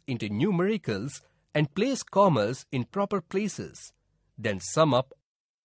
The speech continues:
Till now, we have learnt about Indian system of numeration. Now, we are going to discuss about international system of numeration.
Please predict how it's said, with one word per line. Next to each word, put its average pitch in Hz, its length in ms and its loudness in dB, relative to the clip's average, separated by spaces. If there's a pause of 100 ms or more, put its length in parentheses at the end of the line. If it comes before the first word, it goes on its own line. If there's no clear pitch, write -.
Till 285 180 6
now, 104 220 6
we 104 240 -2
have 202 260 4
learnt 170 340 4
about 104 420 0
Indian 226 400 2
system 101 640 0
of 135 160 0
numeration. 170 840 2 (720)
Now, 110 460 4 (420)
we 117 140 2
are 226 160 8
going 214 340 2
to - 100 -6
discuss 143 680 -2
about 101 300 -2 (120)
international 202 680 0
system 110 580 0
of 139 160 -2
numeration. 165 800 2